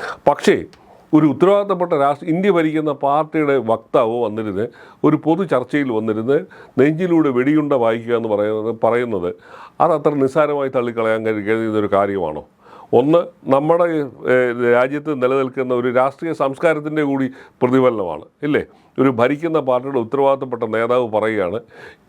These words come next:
എതിർ, എതിർ പാർട്ടിയിൽപ്പെട്ട ഒരാളുടെ നെഞ്ചിലൂടെ വെടിയുണ്ട വായിക്കും എന്നൊക്കെ പറയുന്നത് ഒരു, ഈ നമ്മൾ ഒരു ജനാധിപത്യ സംസ്കാരത്തിൽ എല്ലാവർക്കും അഭിപ്രായം പറയാനുള്ള അവകാശമുണ്ട്. പക്ഷേ അഭിപ്രായം പറയുന്ന ഇത്തരത്തിലാണോ അല്ലയോ എന്ന് പരിഗണിക്കേണ്ട ഒരു, ഒരു പ്രധാന സംഭവം. നമ്മുടെ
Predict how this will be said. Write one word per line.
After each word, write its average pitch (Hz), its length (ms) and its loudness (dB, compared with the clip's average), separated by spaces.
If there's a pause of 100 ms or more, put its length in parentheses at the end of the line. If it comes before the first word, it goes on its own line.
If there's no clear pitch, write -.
(340)
എതിർ, 135 240 4 (140)
എതിർ 156 260 2
പാർട്ടിയിൽപ്പെട്ട 123 560 0
ഒരാളുടെ 117 400 0
നെഞ്ചിലൂടെ 120 500 -2
വെടിയുണ്ട 127 340 0 (100)
വായിക്കും 104 360 -2 (140)
എന്നൊക്കെ 117 340 -2
പറയുന്നത് 104 400 -2 (460)
ഒരു, 185 120 4 (200)
ഈ - 20 6 (200)
നമ്മൾ 156 180 0 (140)
ഒരു 156 120 2 (220)
ജനാധിപത്യ 165 680 0
സംസ്കാരത്തിൽ 131 500 -2 (280)
എല്ലാവർക്കും 160 340 2
അഭിപ്രായം 175 360 -2
പറയാനുള്ള 151 340 -2
അവകാശമുണ്ട്. 120 340 -2
പക്ഷേ 139 180 -2
അഭിപ്രായം 170 400 0
പറയുന്ന 156 300 -2
ഇത്തരത്തിലാണോ 147 580 0 (120)
അല്ലയോ 135 260 -2
എന്ന് 147 120 -6 (800)
പരിഗണിക്കേണ്ട 156 600 2
ഒരു, 135 80 2 (300)
ഒരു 139 140 6
പ്രധാന 131 260 2 (100)
സംഭവം. 92 260 -6
നമ്മുടെ 170 180 0